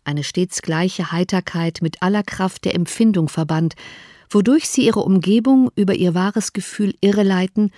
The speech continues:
und sich gegen die Neckereien der Zudringlichen sicherstellen würde.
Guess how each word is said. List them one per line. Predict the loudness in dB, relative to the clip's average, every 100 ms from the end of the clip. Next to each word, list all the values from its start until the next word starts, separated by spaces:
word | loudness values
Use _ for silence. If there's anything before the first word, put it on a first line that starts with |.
| -20 _ _
und | -2 0
sich | 2
gegen | 2 4
die | 6
Neckereien | 4 4 0 0 0 2
der | 2 -2
Zudringlichen | -2 -2 -2 0 0 0 -2 -2 0
sicherstellen | -2 -2 -4 -6 -8 -10 -10
würde. | -10 -14 -16